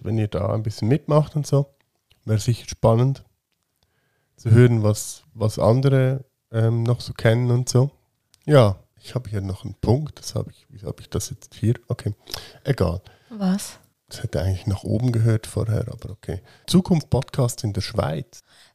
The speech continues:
Speaker 2: Ich glaub, das müssen wir jetzt hier noch nicht besprechen.
Speaker 1: Ja. Also, eben, das einfach kurz vielleicht, das war ja auch ein Punkt, den wir, äh, am Dienstag angesprochen haben, eben, dass da noch sehr viel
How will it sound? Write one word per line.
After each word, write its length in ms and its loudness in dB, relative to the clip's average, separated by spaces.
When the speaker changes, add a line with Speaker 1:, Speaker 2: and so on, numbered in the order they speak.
Speaker 2:
Ich 220 -4
glaub, 260 -2
das 200 -8
müssen 220 -2
wir 120 2
jetzt 160 -4
hier 140 -10
noch 160 -4
nicht 200 -4
besprechen. 580 -8
Speaker 1:
Ja. 520 -2
Also, 320 4
eben, 340 4
das 340 -8
einfach 460 2
kurz 320 2
vielleicht, 380 0
das 60 -20
war 220 2
ja 140 8
auch 80 2
ein 80 2
Punkt, 360 0
den 180 0
wir, 160 0
äh, 220 0
am 200 -4
Dienstag 360 -2
angesprochen 560 0
haben, 200 0
eben, 220 -2
dass 240 -10
da 220 4
noch 160 0
sehr 240 2
viel 340 0